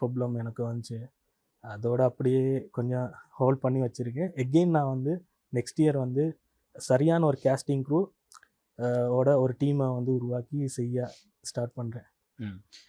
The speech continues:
Speaker 2: இப்ப மறுபடியும் வந்து உங்களுடைய படங்களுக்கு ஃபைனான்சியல் சம்பந்தப்பட்ட, அ, பிரச்சனை வந்து வருது அப்படின்னு சொல்லி சொல்றீங்க. அப்ப இந்த டைம்ல இன்னொரு ப்ரொடியூசர் கிட்ட வந்து போய்,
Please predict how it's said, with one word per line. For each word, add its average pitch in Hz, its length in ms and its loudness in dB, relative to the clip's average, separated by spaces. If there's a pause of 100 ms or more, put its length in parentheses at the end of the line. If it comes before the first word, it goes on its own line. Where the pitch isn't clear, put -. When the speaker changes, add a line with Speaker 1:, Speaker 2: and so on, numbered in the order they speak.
(120)
Speaker 2:
இப்ப 101 500 -6
மறுபடியும் 170 600 6
வந்து 156 220 4
உங்களுடைய 123 360 4
படங்களுக்கு 123 440 4
ஃபைனான்சியல் 123 640 2
சம்பந்தப்பட்ட, 107 840 0
அ, 95 140 2
பிரச்சனை 113 440 -2
வந்து 104 200 -2
வருது 104 460 2
அப்படின்னு 95 160 -4
சொல்லி 95 280 -8
சொல்றீங்க. 90 400 -10 (440)
அப்ப 87 140 -10
இந்த 151 280 8
டைம்ல 156 640 8
இன்னொரு 143 380 4
ப்ரொடியூசர் 135 400 4
கிட்ட 123 220 2
வந்து 120 220 0
போய், 120 480 0